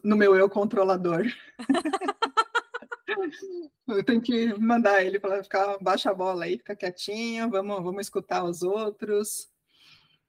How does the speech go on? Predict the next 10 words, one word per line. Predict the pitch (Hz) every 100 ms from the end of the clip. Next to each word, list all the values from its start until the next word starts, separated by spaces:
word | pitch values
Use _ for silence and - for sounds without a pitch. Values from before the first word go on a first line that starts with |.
| _ -
vamos, | 165 175 175 170
vamos | 170 180
escutar | - 180 175
as | 170
crianças | - 165 170 196 214 - 196 190
e, | 196 196 196
e |
ver, | 180 185 190 - - _ _ _ _ _ _ -
encontrar | 185 190 - 190
essa, | 190 - 180 175